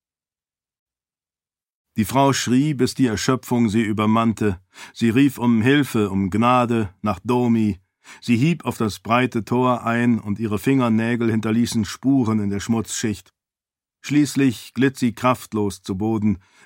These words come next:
ihr Leib gelegentlich von Schluchzern erschüttert. Der Anblick ihrer Qualen erinnerte Raoden an seine eigenen Schmerzen, das heftige Stechen in seinem Zeh, den Verlust seines Lebens draußen.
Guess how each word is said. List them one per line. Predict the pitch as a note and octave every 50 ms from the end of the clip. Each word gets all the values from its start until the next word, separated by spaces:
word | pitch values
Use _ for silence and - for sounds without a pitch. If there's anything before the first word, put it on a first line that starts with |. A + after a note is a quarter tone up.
| -
ihr | - A#2 A#2
Leib | A#2+ C3 D3 D#3 D3+ -
gelegentlich | - A2 A2 A#2+ C3 C3 B2 C3 B2 A2+ A#2+ B2 - -
von | - A2 G#2+ G2+
Schluchzern | - - B2+ C3 B2+ - - - A2 G2 F#2+
erschüttert. | F2+ F2+ F2+ - A2 F#2+ - - D#2 F2+ _ _ _ _ _ _ _ _ _ _ _ _ _ _ -
Der | G2+ G2+
Anblick | C3+ D3+ D#3 D#3 D#3+ D#3 -
ihrer | C3+ B2 A#2 A#2+ A2
Qualen | - - - A2+ A2 A#2 A#2+ B2+ C3 C3 C3 B2+ _ _ _ _ _
erinnerte | A#2+ B2 A#2 C3+ D3 D#3+ D#3 D#3 C3+ - C3+ B2+ B2 A2+ G#2
Raoden | A#2+ B2 C3 B2+ B2 A#2 G#2+ A#2+ B2 C3 C3 B2+
an | A#2 G#2+ G#2+ G#2+
seine | G2 A2 A2 A#2 A#2 - -
eigenen | C#3+ C#3+ C3+ A2+ G#2+ G2+ G2 F#2+ F2+
Schmerzen, | - - A2+ A2+ A2 G#2+ - - - G#2+ F#2 - _ _ _ _ _ _ _ _
das | - B2+ -
heftige | D#3 D3 C3+ - D3 C3 B2+ A#2+ -
Stechen | - - C#3+ C#3+ B2+ - C3+ C3 A#2+ G#2 G2
in | G#2+ G#2 F#2+
seinem | G#2 G#2 G2+ G2+ G2 F#2+ F#2 -
Zeh, | - C3 C3 B2+ A#2+ G2+ F2 _ _ _ _ _ - - - _ -
den | A#2+ B2+ A#2+
Verlust | - - B2 B2 C3+ D#3 D3+ - - - _ -
seines | - A2 A#2 A#2+ B2 A#2+ A2+ - -
Lebens | G#2+ B2 B2+ B2+ A#2 G2 G2+ F#2+ F2 - - -
draußen. | - G2+ G#2+ G#2 F#2 F2+ - - F#2 F#2 G2